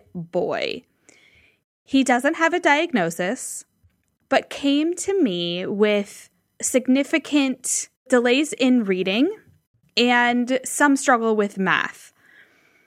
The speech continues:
He's been able to get certain things, but there are holes in what he's understanding.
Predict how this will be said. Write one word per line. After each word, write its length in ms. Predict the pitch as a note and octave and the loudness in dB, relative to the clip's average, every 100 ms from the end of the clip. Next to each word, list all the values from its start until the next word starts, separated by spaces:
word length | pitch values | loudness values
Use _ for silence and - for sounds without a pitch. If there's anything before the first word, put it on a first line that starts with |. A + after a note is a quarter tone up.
| _ | _
He's 220 | A#3+ C4+ B3+ | 0 0 2
been 120 | C#4+ | 2
able 200 | D4 D4+ | 2 0
to 80 | C#4 | 2
get 240 | B3 - | 0 0
certain 380 | - A#3+ - A#3+ | 0 -2 0 0
things, 360 | C4+ D4+ G4 | 0 0 -2
but 240 | - A#3+ - | 0 2 2
there 200 | - A3+ | 0 2
are 60 | A3 | 2
holes 560 | G#3+ G#3+ E3 - A#3 - | 2 0 0 -4 -8 -6
in 180 | G#3 G#3 | -4 0
what 180 | G3 - | 0 0
he's 200 | G#3+ G3+ | -2 -2
understanding. 800 | F#3 G3 F#3+ E3 C#3+ D#2+ - | -2 -4 -4 -4 -4 -6 -10